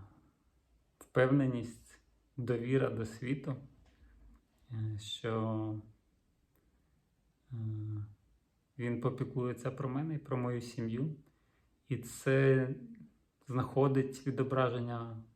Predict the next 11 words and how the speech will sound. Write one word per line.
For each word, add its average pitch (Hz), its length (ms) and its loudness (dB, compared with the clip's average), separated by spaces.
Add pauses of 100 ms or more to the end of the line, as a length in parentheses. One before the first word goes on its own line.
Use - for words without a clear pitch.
(100)
в 131 40 -10
зовнішньому 120 680 -2
просторі. 131 560 -8 (1800)
Ось 117 380 -4
тому 120 680 -4 (2250)
бажаю 127 440 4
тобі 127 800 -4 (1800)
мудрості 135 640 6
в, 110 120 -6 (1200)
в 120 520 -8 (100)
поєднанні, 120 880 0